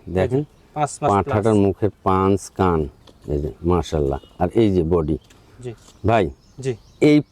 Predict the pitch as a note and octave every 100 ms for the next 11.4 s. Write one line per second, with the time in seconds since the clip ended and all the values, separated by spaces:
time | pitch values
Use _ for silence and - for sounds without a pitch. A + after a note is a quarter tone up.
0 | _ - D3 - - D#3+ C3 A2 D#2+ -
1 | _ C3+ C#3 A#2+ D3+ C3+ C#3 C3 - B2
2 | A#2 A2+ G2+ F#2+ E2+ D2+ D#2 - - F3+
3 | F3+ A3 G#3+ B3+ B3 A3+ G#3 A3+ A3 G#3+
4 | - - A3 A3+ G#3+ - F#3+ F3+ E3 D#3
5 | C#3 - B2+ G#2+ - - C#3+ - C3+ -
6 | C#3+ A#2+ F#2+ E2+ D#3+ C#3+ B2+ A2+ - -
7 | - - E2+ D#2+ F2 - - - C3 A2
8 | G#2+ E3 - - A2+ B2+ A#2+ - C#3 C#3
9 | D#3+ E3+ C3+ B2+ B2+ A#2 A#2+ - B2+ A2+
10 | A#2 A2 G#2+ G#2 A2+ A#2 - F#3+ - B2
11 | - A2+ G#2